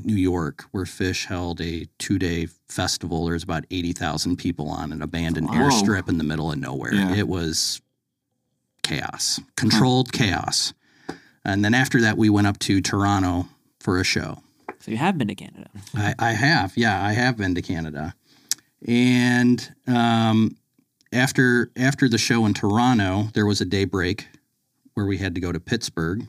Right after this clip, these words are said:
Speaker 1: And when you're on tour with a band, you just look for random places to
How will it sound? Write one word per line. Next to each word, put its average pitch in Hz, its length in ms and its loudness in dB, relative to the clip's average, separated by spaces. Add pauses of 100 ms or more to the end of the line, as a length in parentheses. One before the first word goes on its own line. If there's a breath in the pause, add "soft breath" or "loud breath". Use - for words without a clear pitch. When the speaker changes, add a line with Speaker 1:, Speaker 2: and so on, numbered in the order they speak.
(140)
Speaker 1:
And 95 420 0 (380 soft breath)
when 107 120 2
you're 107 140 4
on 123 180 4
tour 104 380 2
with - 140 -4
a 90 40 -2
band, 95 500 -2 (100)
you 104 480 0
just 92 260 -4
look 98 140 -2
for 90 180 -2
random 90 400 0
places 87 560 -2
to 90 420 -4